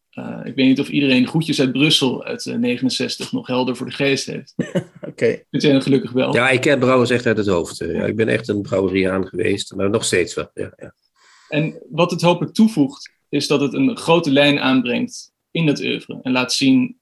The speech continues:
Speaker 1: wat het, hoe het doorloopt, hoe het ontwikkeld is. En wat in mijns, in mijns inziens ook de, de psychologische of persoonlijke kern ervan is. En niet dus alleen, eh, hoe de stijl ontwikkeld is, maar ook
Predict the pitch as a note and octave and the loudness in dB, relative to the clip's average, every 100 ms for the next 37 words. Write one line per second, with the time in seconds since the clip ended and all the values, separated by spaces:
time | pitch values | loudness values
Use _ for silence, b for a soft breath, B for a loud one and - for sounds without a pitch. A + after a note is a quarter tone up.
0 | _ - C#3 C#3+ D3 C3 B2+ D3+ D3 B2+ | _ -12 0 0 0 -6 -2 0 2 0
1 | B2 A#2+ A2+ - C3 B2 C3 B2+ C3+ B2 | -2 -4 -8 -2 -2 0 -2 -2 -2 -4
2 | - - - - _ _ - C#3 D#3 D#3 | -10 -14 -14 -20 _ _ -8 0 0 0
3 | D3+ D3 C#3+ E3 - C#3+ C#3 C#3+ C3+ C#3 | 0 2 2 0 -4 -2 0 0 0 -2
4 | B2+ A#2+ B2+ - A#2 - A#2+ - C3 C3+ | -2 -4 -6 -8 -10 -10 -8 -2 0 2
5 | C#3 C#3+ C3+ B2+ C3 - B2 A#2+ A2+ B2+ | 2 2 -4 -10 -6 -4 -2 -4 -4 -2
6 | A#2 A#2 - A3+ - - B2 - - _ | 0 -2 -4 -12 -14 -18 -16 -16 -20 _
7 | _ _ _ _ - C3 C#3 B2+ C3 B2 | _ _ _ _ -2 0 0 -2 -2 2
8 | A#2+ A#2 - _ C#3 A#2+ A#2 - - B2+ | 2 0 -8 _ -12 -10 -10 -14 -10 -6
9 | A#2 - A#2+ D#3+ - B2 A#2+ - - A#2 | -4 0 2 2 -2 -10 -8 -10 -8 -8
10 | A#2+ A#2+ - | -6 -10 -10